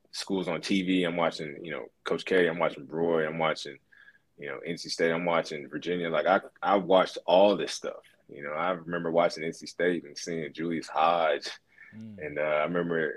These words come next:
Speaker 1: I think it was oh eight, oh nine, two thousand ten, one of them when Chandler Parsons hit the, you know, the half court shot or the three quarters court shot. So, like, I was very familiar. It's just actually stepping into it, you know, coming from where I came from. It's like, you know, this is what it's all about.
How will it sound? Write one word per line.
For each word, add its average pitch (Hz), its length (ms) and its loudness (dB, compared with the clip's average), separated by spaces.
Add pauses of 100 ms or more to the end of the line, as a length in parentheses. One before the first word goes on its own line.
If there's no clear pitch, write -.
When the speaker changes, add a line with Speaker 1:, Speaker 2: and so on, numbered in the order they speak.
Speaker 1:
I 82 40 -2
think 90 220 -2
it 87 60 0
was 82 120 -2
oh 87 160 4
eight, 87 160 4
oh 82 80 -2
nine, 85 560 0
two - 100 -16
thousand 85 220 2
ten, 90 220 -4
one 101 160 2
of 90 100 4
them 87 100 -4
when 80 120 -4
Chandler 87 280 -2
Parsons 90 420 0
hit 85 140 -6
the, 71 80 -14 (300)
you 76 80 -12
know, 73 120 -4
the 73 60 -2
half 85 260 4
court 87 240 -2
shot 78 200 0
or 73 100 0
the 69 140 -8 (280)
three 85 160 -2
quarters 85 300 -4
court 92 240 -4
shot. - 340 -4
So, 80 140 -8
like, 80 220 -2
I 98 80 4
was 123 120 2
very 104 280 6
familiar. 78 720 0
It's 90 160 -10
just 92 320 -2 (420)
actually 98 320 6
stepping 101 400 4
into 101 400 2
it, 85 160 2 (100)
you 85 80 -14
know, 80 120 -2
coming 92 320 -2
from 87 200 -6
where 82 140 4
I 73 100 2
came 101 300 -2
from. 78 320 -4
It's 78 180 -6
like, 78 200 -2
you 80 80 -8
know, 73 220 -6
this 87 220 -4
is - 160 -14
what 78 200 0
it's 73 180 -6
all 73 200 2
about. 76 380 0